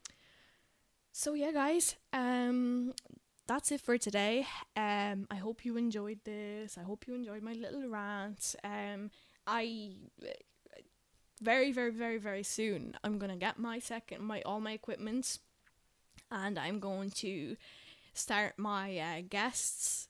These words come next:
my guest episodes, and they are gonna be, like, I have so many ideas for so many people. I cannot wait to bring people on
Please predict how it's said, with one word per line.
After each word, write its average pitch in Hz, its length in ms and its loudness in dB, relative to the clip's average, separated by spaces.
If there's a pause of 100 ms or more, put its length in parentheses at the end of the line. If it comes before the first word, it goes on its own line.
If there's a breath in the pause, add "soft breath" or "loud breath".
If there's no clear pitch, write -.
my 202 220 0
guest 202 400 -8
episodes, 214 640 -4
and 185 140 -4
they 202 420 4
are 180 240 -2
gonna 214 220 2
be, - 340 -6
like, 190 160 0
I 185 60 2
have 185 100 0
so - 560 4
many 196 300 0
ideas 196 420 0
for - 140 -6
so 226 380 2
many 185 180 -2
people. 190 240 -4
I 196 60 -2
cannot 214 380 -4
wait 220 340 -2
to 190 80 -6
bring 185 240 -6
people 190 340 -4
on 180 380 -2